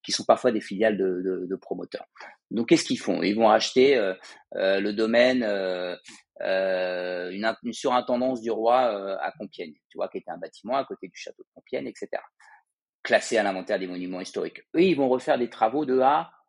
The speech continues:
jusqu'à Z sur le bâtiment. Ensuite, ils vont le découper en logements. Donc, effectivement, toi, tu vas te rendre acquéreur d'un logement classé à l'inventaire du monument historique, qui a été totalement refait, sol, plafond,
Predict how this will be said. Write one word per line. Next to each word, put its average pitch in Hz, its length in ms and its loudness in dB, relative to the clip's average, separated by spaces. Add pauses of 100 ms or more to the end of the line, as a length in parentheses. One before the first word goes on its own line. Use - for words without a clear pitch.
(180)
jusqu'à 107 440 -2
Z 131 580 0
sur - 260 -6
le 117 120 -4
bâtiment. 107 500 -6 (240)
Ensuite, - 340 -12
ils 113 80 -4
vont 104 100 -2
le 95 120 -4
découper 147 680 -2 (340)
en 95 140 -2
logements. 113 680 0
Donc, 98 360 -10 (340)
effectivement, 104 400 -8
toi, 147 300 2
tu - 120 -12
vas 101 120 0
te - 120 -4
rendre 127 360 2
acquéreur 113 420 0
d'un 98 120 -6
logement 101 540 -6 (280)
classé 139 400 -2
à 117 60 2
l'inventaire 101 440 -4
du 95 80 -10
monument 92 320 -10
historique, - 380 -4 (280)
qui 123 80 4
a 117 40 8
été - 260 -2
totalement 131 640 2 (540)
refait, 151 560 -4 (600)
sol, 127 440 0
plafond, 139 560 -6